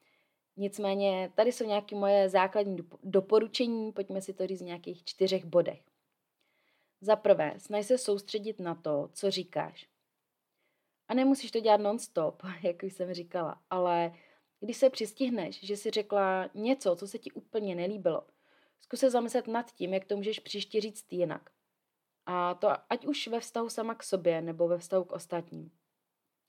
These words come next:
Za druhé, nepodceňuj sílu slova. To už jsem taky popsala. A jak vidíš, tak slova skutečně mají opravdu velkou moc.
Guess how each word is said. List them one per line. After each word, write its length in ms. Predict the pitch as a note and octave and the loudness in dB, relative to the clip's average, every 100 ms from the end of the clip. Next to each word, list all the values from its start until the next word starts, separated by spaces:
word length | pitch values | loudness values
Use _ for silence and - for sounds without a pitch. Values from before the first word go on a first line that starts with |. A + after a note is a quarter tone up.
| _ _ _ _ _ | _ _ _ _ _
Za 200 | F3 F3+ | 0 0
druhé, 480 | E3+ E3 D#3+ D3+ D3+ - | 2 -2 -2 -4 -6 -10
nepodceňuj 760 | G3 G#3+ A#3 C#4+ - B3+ A#3+ A#3+ | -6 -2 -2 -2 -2 -2 0 -4
sílu 340 | - G#3+ G3+ | -4 0 0
slova. 440 | G3+ - D#3+ D3+ - _ _ _ _ _ _ _ _ - | -2 -4 -4 -4 -12 _ _ _ _ _ _ _ _ 4
To 80 | C#4+ | 4
už 120 | C4+ | 6
jsem 180 | C4+ A3 | 4 6
taky 240 | G3+ G#3+ | 2 0
popsala. 580 | F3+ E3 - D3+ D3+ - _ _ | -4 -6 -6 -4 -4 -8 _ _
A 380 | F3+ F3 F3 - | -2 0 0 0
jak 220 | G#3+ A3+ | -2 -4
vidíš, 520 | F#3 F#3 D3 D#3+ F#3 - | -4 -6 -6 -14 -14 -8
tak 360 | - E3 E3+ | 0 0 0
slova 460 | - F#3 F#3 F3+ - | 0 2 4 2 -2
skutečně 880 | - - - C4 - F#3 E3 D#3+ E3+ | -8 -8 8 8 8 -6 -6 -6 -8
mají 360 | F3+ F3+ F3+ - | -8 -8 -10 -14
opravdu 420 | F3 F#3+ F#3+ F#3 | -12 -4 -2 0
velkou 380 | F3+ F3 F3+ F3 | 0 0 -2 -4
moc. 420 | E3 D#3 D3 - | -4 -6 -8 -16